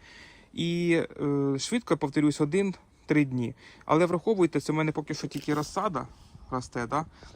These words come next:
Якщо ви вже будете збирати урожай, якщо, наприклад, пізніше вас нападе такий шкідник, через сім чи через десять днів можна збирати урожай. Тому враховуйте. Ще в мене був ось такий препарат. Ось він. Прованто Профі.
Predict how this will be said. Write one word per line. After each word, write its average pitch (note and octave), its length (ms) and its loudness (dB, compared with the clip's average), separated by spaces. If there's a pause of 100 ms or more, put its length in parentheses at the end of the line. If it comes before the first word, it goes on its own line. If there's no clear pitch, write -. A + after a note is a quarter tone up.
(120)
Якщо - 220 -2
ви D3+ 140 0
вже D3 140 -2
будете D3 280 -4
збирати D3 340 -2
урожай, D#3 320 -2
якщо, E3 200 -6
наприклад, C#3 380 -6
пізніше D3 380 -4
вас A#2+ 200 -6
нападе B2 420 -6
такий B2+ 200 -10
шкідник, A#2+ 340 -8
через E3 240 -8
сім F3 160 -6
чи D3 100 -12
через D3 200 -4
десять D3+ 280 -4
днів F#3+ 240 -6
можна D3+ 300 -4
збирати D#3 540 -4 (200)
урожай. B2 480 -6 (340)
Тому D3 200 -4
враховуйте. B2 540 -6
Ще F#3 140 -6
в - 20 -4
мене E3 180 -4
був D#3 180 -4
ось D3 120 -6
такий G#3 260 -10
препарат. C#3 560 -4 (1400)
Ось C3 280 -6
він. C3 160 -10 (1200)
Прованто D3+ 480 0
Профі. F#3+ 460 -2